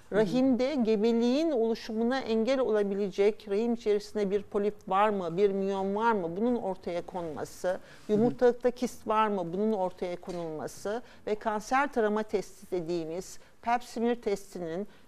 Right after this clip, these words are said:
Speaker 2: ve H P V virüsü için taramanın da hamilelikten önce yapılması
Speaker 1: Mutlaka yapılması
Speaker 2: çok
Speaker 1: gereken.
Speaker 2: anlamlı olacaktır.
Speaker 1: Hemen gelmişken aşıyla ilgili, H P V aşısıyla ilgili fikirlerinizi de alalım hocam.
Speaker 2: Şimdi H P V virüsü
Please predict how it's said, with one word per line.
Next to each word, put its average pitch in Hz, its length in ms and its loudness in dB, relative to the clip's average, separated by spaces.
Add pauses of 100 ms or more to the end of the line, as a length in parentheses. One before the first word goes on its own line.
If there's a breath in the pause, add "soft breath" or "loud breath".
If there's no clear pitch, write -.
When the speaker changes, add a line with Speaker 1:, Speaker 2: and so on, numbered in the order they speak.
Speaker 2:
ve 214 180 4
H 202 220 0
P 208 340 2
V 190 220 6 (760)
virüsü 185 420 0
için 190 360 -2
taramanın 202 640 0
da 190 200 -2 (240 loud breath)
hamilelikten 208 640 2
önce 185 260 -4
yapılması 175 380 -4
Speaker 1:
Mutlaka 113 320 -2
yapılması - 340 -6
Speaker 2:
çok 220 120 4
Speaker 1:
gereken. 202 200 2
Speaker 2:
anlamlı 185 360 -2
olacaktır. 190 380 0
Speaker 1:
Hemen 311 200 4
gelmişken 277 380 2
aşıyla 220 380 2
ilgili, 165 300 4
H 165 80 6
P 165 160 4
V 156 100 6
aşısıyla 147 440 0
ilgili 139 220 0
fikirlerinizi 135 560 -2
de 120 140 2 (140)
alalım 123 300 -4
hocam. 139 260 -8 (640 loud breath)
Speaker 2:
Şimdi 254 420 0
H 262 100 4
P 277 260 0
V 311 160 -2
virüsü 269 560 -4